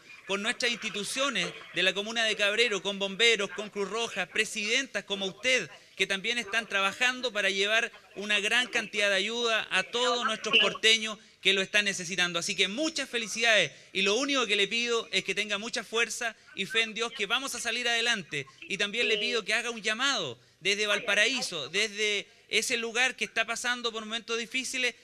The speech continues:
Speaker 1: a toda la comunidad de Cabrero para que usted incentive también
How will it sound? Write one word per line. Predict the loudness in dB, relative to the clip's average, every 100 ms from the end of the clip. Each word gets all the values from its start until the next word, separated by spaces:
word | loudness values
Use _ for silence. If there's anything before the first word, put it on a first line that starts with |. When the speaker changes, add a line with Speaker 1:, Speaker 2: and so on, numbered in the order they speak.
| _
Speaker 1:
a | -2 0
toda | 2 2
la | 0
comunidad | -2 -2 0 2
de | 2
Cabrero | 0 2 0 0
para | -2
que | -2
usted | -6 -2 0
incentive | 0 -2 -4 -4 -6 -2 -2
también | -2 -4 -2 -2